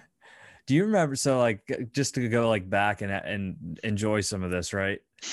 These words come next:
I was, I was, like, looking through old photos. I was doing some content, creating some stuff, trying to get,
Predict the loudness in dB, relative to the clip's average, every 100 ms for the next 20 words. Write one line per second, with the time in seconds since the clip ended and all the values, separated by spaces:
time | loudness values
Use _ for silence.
0 | -8 -8 -2 2 2 2 -4 -2 2 2
1 | 2 2 2 2 2 0 -4 0 2 4
2 | 2 2 0 -6 -4 0 0 0 0 2
3 | 4 2 2 0 2 0 0 -4 -2 -2
4 | -2 -4 -4 -4 _ _ -8 -2 0 0
5 | -4 -6 -4 -2 -2 -2 -10 _ -2 0
6 | 0 0 -2 -2 -8